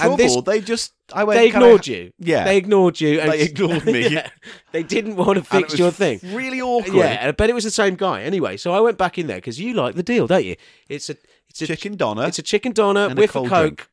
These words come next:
Speaker 1: for a fiver.
Speaker 2: Great deal.
Speaker 1: It's a nice, it's nice,
Speaker 2: Lovely.
Speaker 1: fresh off the thing, chicken
Speaker 2: Yep.
Speaker 1: doner. Nice salad,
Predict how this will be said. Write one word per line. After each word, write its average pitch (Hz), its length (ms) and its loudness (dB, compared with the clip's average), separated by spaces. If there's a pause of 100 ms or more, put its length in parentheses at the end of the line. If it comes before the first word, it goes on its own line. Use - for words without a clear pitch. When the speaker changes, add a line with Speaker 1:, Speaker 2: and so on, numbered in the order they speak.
Speaker 1:
for 156 240 -8
a 151 60 -4
fiver. 82 420 -4
Speaker 2:
Great 135 260 -4
deal. 76 320 -8
Speaker 1:
It's - 140 -18
a 147 120 -16
nice, 156 360 -4
it's 147 160 -10
nice, 175 280 -2
Speaker 2:
Lovely. 107 440 -2
Speaker 1:
fresh 185 300 -4
off 165 140 -6
the 170 80 -10
thing, 117 300 -4
chicken 113 220 0
Speaker 2:
Yep. 117 80 -4
Speaker 1:
doner. 95 340 -10 (600)
Nice 156 240 -4
salad, 120 460 0